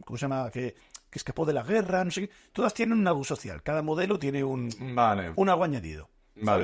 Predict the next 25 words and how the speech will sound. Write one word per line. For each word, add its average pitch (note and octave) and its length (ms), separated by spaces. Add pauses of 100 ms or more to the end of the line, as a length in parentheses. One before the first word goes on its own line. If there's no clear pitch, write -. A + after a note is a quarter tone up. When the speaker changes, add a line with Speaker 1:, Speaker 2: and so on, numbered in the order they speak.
Speaker 1:
¿sabes? - 60
Speaker 2:
sí. G2+ 240 (580)
Speaker 1:
Y, D3 480
y - 40
le C3+ 80
pregunté C3 520
si C#3 240
vendían C3+ 260
por C3+ 80
internet, C#3 220
me D#3+ 60
dijo C#3 140
que C#3 100
sí, D#3+ 140
yo - 120
tengo A2+ 160
un A2 100
par G#2 120
de G2 100
fotos G#2 260
hechas - 220
ahí G2 140
de F2 120
la E2+ 80
web. G#2 220